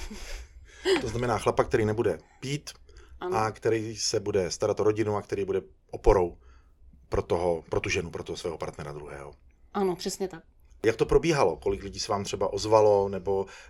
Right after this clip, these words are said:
Speaker 2: kdy došlo k tomu, že jste narazila na toho dotyčného, který potom vlastně všechno obrátil úplně vzhůru nohama?
Speaker 1: No, ten dotyčný byl prakticky jeden z prvních.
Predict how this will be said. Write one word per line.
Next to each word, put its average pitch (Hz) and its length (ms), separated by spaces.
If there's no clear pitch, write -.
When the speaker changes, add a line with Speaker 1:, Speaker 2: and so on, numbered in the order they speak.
Speaker 2:
kdy 104 240
došlo 110 420
k - 60
tomu, 107 180
že 104 100
jste - 140
narazila 104 440
na 104 120
toho 107 560
dotyčného, 101 580
který 98 220
potom 101 360
vlastně - 200
všechno - 320
obrátil 95 420
úplně 85 440
vzhůru 87 240
nohama? 73 400
Speaker 1:
No, 220 140
ten 247 260
dotyčný 247 520
byl 247 360
prakticky - 540
jeden 220 260
z - 80
prvních. 175 600